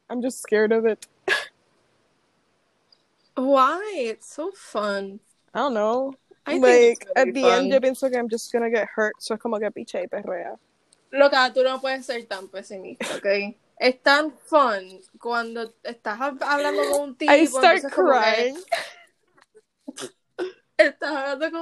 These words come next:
Speaker 2: un tipo y no sabes como que si tú le gustas, entonces todo eso, loca, it's
Speaker 1: Ano ba,
Speaker 2: so
Speaker 1: should I
Speaker 2: fun.
Speaker 1: say a fun
Speaker 2: So
Speaker 1: fact de, de, like,
Speaker 2: Where are you getting
Speaker 1: ¿Qué cosa?
Speaker 2: these?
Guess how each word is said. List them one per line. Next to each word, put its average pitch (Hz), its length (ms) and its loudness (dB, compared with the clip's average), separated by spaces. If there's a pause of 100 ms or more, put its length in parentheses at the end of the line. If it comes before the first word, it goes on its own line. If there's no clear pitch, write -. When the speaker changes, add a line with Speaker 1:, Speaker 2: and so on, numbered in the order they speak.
Speaker 2:
un 339 80 -14
tipo 330 420 -4
y 294 120 -6
no 269 160 -6
sabes 302 380 -2
como 294 260 -6
que 277 100 -4
si 277 140 -12
tú 269 120 -4
le 285 140 -2
gustas, 285 380 -6
entonces 254 320 -8
todo 269 140 0
eso, 285 180 -4 (220)
loca, 220 280 0
it's 185 160 -12
Speaker 1:
Ano 277 120 0
ba, 311 140 4
Speaker 2:
so 302 120 -6
Speaker 1:
should 269 40 -4
I 277 80 6
Speaker 2:
fun. 277 100 -4
Speaker 1:
say 254 160 2
a 269 60 -2
fun 277 280 -6
Speaker 2:
So - 120 -2
Speaker 1:
fact 254 200 -4 (100)
de, 240 380 -6
de, 220 720 -8 (140)
like, 202 360 -4 (640)
Speaker 2:
Where 269 240 8
are 403 80 2
you 381 260 2
getting 254 320 -2
Speaker 1:
¿Qué 311 100 4
cosa? 262 340 2
Speaker 2:
these? - 360 -18